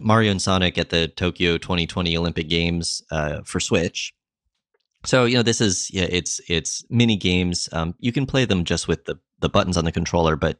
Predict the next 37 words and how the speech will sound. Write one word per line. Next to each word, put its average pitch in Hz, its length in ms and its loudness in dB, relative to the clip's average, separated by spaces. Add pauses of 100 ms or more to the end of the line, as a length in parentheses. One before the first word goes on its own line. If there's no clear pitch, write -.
you, 98 140 -2
generally 101 320 2
speaking, 82 300 -2
they're 78 80 0
more 80 180 2
fun 78 460 0
with 80 140 0
the - 60 -6
motion 78 360 0
controls 73 560 -2
of 76 160 -8
the 78 80 -14
Joy-Con. 73 580 -4 (600)
Um, 76 720 2 (1120)
and, 104 280 2
and 170 160 2
yeah, 285 140 2
we, 92 240 4
we 104 160 2
played, 90 360 2
uh, 82 140 4
several 95 240 2
different 85 240 -4
rounds. 82 340 0
I 82 40 -8
think 98 140 -4
that 82 60 0
was 76 120 -4
last 78 280 -2
weekend 76 380 -8
of, 71 100 -10 (160)
of 82 80 -10
different 78 300 -4
stuff. - 480 0 (480)
Um, 76 720 0 (580)
he 101 1040 0
likes, 87 840 -2